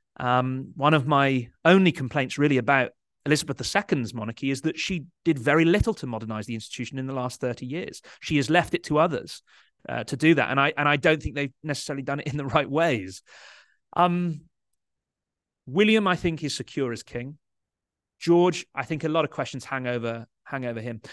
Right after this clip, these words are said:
I've also suggested, and this is, this is quite controversial, that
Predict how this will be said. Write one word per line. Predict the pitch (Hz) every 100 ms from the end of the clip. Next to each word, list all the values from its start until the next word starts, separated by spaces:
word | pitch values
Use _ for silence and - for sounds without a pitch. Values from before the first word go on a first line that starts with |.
| -
I've | - 190
also | 247 - 160
suggested, | - 117 113 - 156
and | 151
this | 156 139
is, | - -
this | 143 123
is |
quite | - 156 127
controversial, | 143 127 127 139 143 - - - _ _ _ _ _
that | 170 170 165